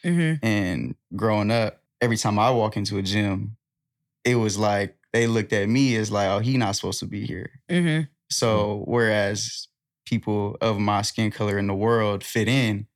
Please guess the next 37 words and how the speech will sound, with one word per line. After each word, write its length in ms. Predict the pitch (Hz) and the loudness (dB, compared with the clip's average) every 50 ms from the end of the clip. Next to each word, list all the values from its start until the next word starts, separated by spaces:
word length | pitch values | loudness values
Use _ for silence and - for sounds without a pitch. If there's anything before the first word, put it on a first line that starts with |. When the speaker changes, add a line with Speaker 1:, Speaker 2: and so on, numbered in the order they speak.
| - 170 | -6 -2
Speaker 1:
Mm-hmm. 260 | 175 175 175 165 120 | 0 0 2 2 2
Speaker 2:
growing 260 | 123 120 117 107 107 123 | 2 2 2 2 2 2
up, 160 | 123 113 - - | 0 0 0 0
I 120 | 107 110 | 0 2
never 320 | 110 110 120 123 113 107 101 | 2 2 2 2 0 -2 -4
fit 240 | - - 92 92 | -4 -6 -4 -4
in, 220 | 101 - - - - _ _ _ - | -4 -6 -6 -10 -14 _ _ _ -2
Speaker 1:
Mm-hmm. 300 | 165 170 170 160 151 156 147 - _ | 0 2 2 2 2 0 -2 -4 _
Speaker 2:
in 140 | - 147 147 | 2 2 4
my 140 | 135 117 110 | 4 4 2
lane, 400 | 107 104 101 90 87 - - - _ _ _ _ _ _ _ _ _ - | 2 0 0 -2 -4 -6 -8 -12 _ _ _ _ _ _ _ _ _ -2
you 100 | 120 110 | 0 0
know? 240 | 101 78 - - - _ - - | 0 -2 -4 -6 -10 _ -4 0
Speaker 1:
Yeah. 320 | 175 170 156 143 139 113 | 2 4 4 4 4 4
Speaker 2:
I 60 | 113 | 4
walk 200 | 113 117 110 - | 4 2 2 2
into 220 | 123 110 - 120 110 | 0 -2 0 0 -2
a 40 | |
gym 400 | 101 101 120 123 120 117 110 107 | 0 0 0 2 2 2 2 0
and 120 | 101 - - _ _ - | -2 -4 -8 _ _ -2
I 80 | 117 123 | 0 2
had 100 | 117 110 | 2 0
to 60 | 104 95 | -2 -4
prove 240 | - - 123 117 | -2 -2 0 0
myself 460 | 110 98 95 98 - - - 90 92 - | 2 0 0 -2 -2 -4 -6 -6 -4 -2
every 320 | - 113 117 104 107 87 | 0 0 0 0 -2 -4
day, 220 | 90 90 85 - - - _ _ _ _ _ _ _ - | -4 -6 -6 -8 -10 -14 _ _ _ _ _ _ _ -4
whether 260 | 110 110 104 107 104 | -2 -2 0 0 0
that's 260 | 101 104 104 101 - | 0 0 0 -2 0
me 220 | 113 110 110 110 110 | 0 0 2 2 0
shit 300 | 107 - 117 113 - - | 0 -2 -2 -2 -4 -2
talking 520 | - 110 95 95 98 - 110 - - 104 110 | -2 -2 -2 -2 -4 -4 -6 -4 -4 -4 -4
or, 260 | 117 120 117 120 - | -4 -4 -4 -4 -2
you 160 | 117 113 104 | 0 0 0
know, 100 | 107 98 | 2 2
Speaker 1:
Yeah. 220 | 170 160 156 147 | 2 4 4 2
Speaker 2:
just, 320 | 135 110 107 - - - | 2 0 0 -2 -4 -6